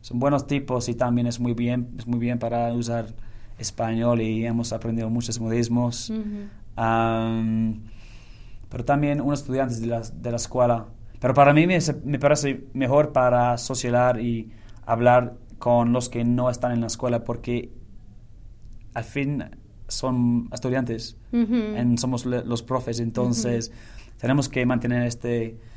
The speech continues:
Speaker 1: pareja
Speaker 2: Mm.
Speaker 1: bastante serio
Speaker 2: Ujú.
Speaker 1: entre, entre los dos, pero
Speaker 2: Mm, mm, claro. Ok, ya me hablaste un poco de lo que has hecho, em,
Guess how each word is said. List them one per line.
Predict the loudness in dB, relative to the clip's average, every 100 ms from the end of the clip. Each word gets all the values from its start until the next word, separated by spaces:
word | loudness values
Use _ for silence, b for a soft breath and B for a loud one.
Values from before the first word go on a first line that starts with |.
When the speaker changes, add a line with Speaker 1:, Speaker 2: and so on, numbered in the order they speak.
| B 0
Speaker 1:
pareja | 2 2 2 0 0 -4
Speaker 2:
Mm. | -2
Speaker 1:
bastante | -2 0 0 0 -4
serio | -2 -2 0 -4 -6 -16 B B
Speaker 2:
Ujú. | -10 -8 -10 -10 -6
Speaker 1:
entre, | -4 -2 -2 -4 -6
entre | -2 0
los | -2 -2
dos, | -6 -8 -12
pero | -12 -12 -14 -12
Speaker 2:
Mm, | -8 -8 -8 -8 -10 -12 -14 -12
mm, | -10 -10
claro. | -12 -10 -12 -12 B B B B B
Ok, | -2 -2 -2 -2 -6 B B B -12 -4
ya | 0 0
me | 0
hablaste | -2 -4 -4
un |
poco | -4 -2 0 -2 -2
de | -8 -8 -8 -6 -4
lo | -6 -4
que |
has | -4 -4
hecho, | -8 -8 -6 -8 -8 -10
em, | -8 -6 -8